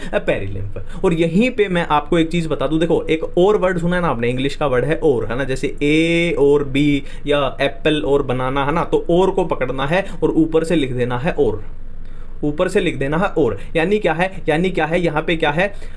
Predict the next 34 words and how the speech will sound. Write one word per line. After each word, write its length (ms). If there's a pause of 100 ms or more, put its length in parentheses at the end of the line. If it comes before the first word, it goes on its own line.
(140)
scala 500
vestibuli 560
ends 500
at, 380 (160)
scala 420
tympani 540
ends 280
at। 220
इससे 280
क्या 140
बना, 200
इससे 220
अपने 180
को 100
क्या 140
याद 180
हुआ 180
कि 140
scala 500
vestibuli 500
कहाँ 320
पे 180
end 160
होता 220
है? 220
और 280
ओ 180
यानी 320
oval 320
window 300
पे 220
एंड 140
होता 320
है। 260